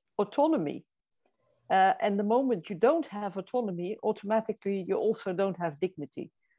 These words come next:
Um, so that's a very, uh, a very important element. Secondly, I think, uh, Marco is,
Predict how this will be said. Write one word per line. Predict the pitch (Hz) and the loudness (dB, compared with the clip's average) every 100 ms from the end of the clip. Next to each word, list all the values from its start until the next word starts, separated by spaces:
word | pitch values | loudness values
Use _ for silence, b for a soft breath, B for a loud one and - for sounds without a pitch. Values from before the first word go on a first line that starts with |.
| _ _ _ - | _ _ _ 2
Um, | 175 175 170 180 _ _ _ _ _ - | 2 2 -2 -10 _ _ _ _ _ -8
so | 196 | -4
that's | 196 202 - | -2 -2 -4
a | 180 | 0
very, | 202 208 196 190 170 - | 2 4 4 2 -2 -6
uh, | - - 185 | -6 -6 -4
a | |
very | 180 202 190 | -2 0 2
important | 180 170 196 180 156 | 0 0 -4 -2 -4
element. | 180 180 147 - - | -2 -4 -6 -12 -6
Secondly, | - 247 220 220 202 196 190 b b _ | -2 0 0 0 2 0 -2 b b _
I | 202 | -4
think, | - 233 233 - _ _ | 2 2 2 -2 _ _
uh, | 175 170 165 165 - | -2 2 2 2 -2
Marco | 185 220 220 220 190 | 0 0 0 -2 -2
is, | 170 | -4